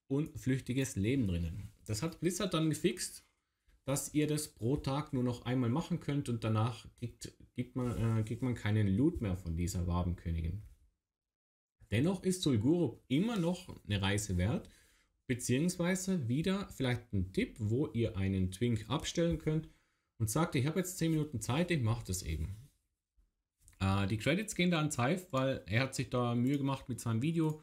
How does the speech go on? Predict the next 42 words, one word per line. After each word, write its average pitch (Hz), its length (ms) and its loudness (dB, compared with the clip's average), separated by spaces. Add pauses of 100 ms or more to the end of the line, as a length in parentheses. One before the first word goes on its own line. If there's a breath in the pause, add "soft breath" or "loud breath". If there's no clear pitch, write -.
(640 loud breath)
Das 110 200 2
Video 131 240 2
kommt 117 280 0
auch 107 160 0
in 110 60 2
die 104 60 2
Beschreibung. 139 540 2
Wir 110 100 2
werden 113 140 2
jetzt 107 160 -2
mal 110 160 4
das 110 240 0
Video 113 320 2
kurz 113 360 -2
in 107 140 0
Schritten 110 440 -2
durchgehen. 135 580 0 (500 soft breath)
Ich 95 120 0
werde 123 180 2
nicht 113 140 2
jetzt 110 340 -2
komplett 117 460 0
Schritt - 260 -2
für 123 100 -4
Schritt 143 280 -2
nochmal 117 200 0
alles 98 300 -2
erklären. 113 400 -2
Dafür 110 300 2
ist 110 140 -2
sein 113 260 2
Video 104 240 2
da. 175 380 2 (300)
Jetzt, - 300 -14 (140)
wie 110 260 2
gesagt, 110 260 -2
der 107 120 4
Link 117 260 2
kommt 104 220 0
in 101 100 2
die 90 60 2
Beschreibung, 123 600 0